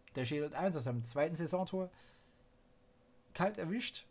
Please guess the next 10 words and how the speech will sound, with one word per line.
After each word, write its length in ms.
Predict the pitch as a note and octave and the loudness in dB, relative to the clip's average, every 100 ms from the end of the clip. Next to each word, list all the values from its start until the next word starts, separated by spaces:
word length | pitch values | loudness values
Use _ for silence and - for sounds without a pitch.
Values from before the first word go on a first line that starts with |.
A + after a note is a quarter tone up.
| - | -4
aus 160 | B2+ | -4
der 100 | A#2 | -2
Klagenfurt 500 | A#2+ A2 A2+ B2+ A#2+ | -2 -2 -2 -8 -10
und 220 | - A#2 - | -8 -6 -4
auch 220 | D#3+ - | -4 -4
in 100 | C#3 | -6
der 160 | C#3 | -6
ersten 360 | D3 D3+ - C#3+ | -6 -6 -6 -6
Halbzeit, 580 | C3+ - - C3 A#2+ A#2+ C3 | -6 -6 -4 -2 -2 -4 -8
ähm, 380 | B2 A#2+ A#2+ | -6 -4 -4